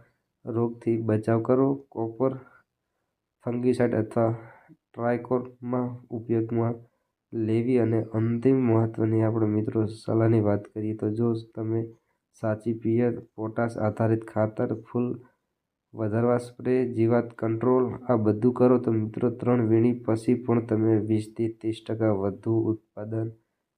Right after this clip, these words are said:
ચોક્કસ મળશે. તો ખેડૂત મિત્રો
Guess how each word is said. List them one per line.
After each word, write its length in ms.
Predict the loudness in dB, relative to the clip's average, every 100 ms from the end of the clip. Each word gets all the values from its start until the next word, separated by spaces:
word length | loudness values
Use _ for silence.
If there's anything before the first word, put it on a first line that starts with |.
| _
ચોક્કસ 480 | -10 -10 -6 -6 -6 -10 _ _
મળશે. 560 | -10 -4 -4 -4 -2 -2 -2 -8 _ _ _ _ _ _ _ _ _ _ -20 _ _ _ _
તો 20 | -16
ખેડૂત 400 | -12 -4 -2 0
મિત્રો 320 | 0 -2 0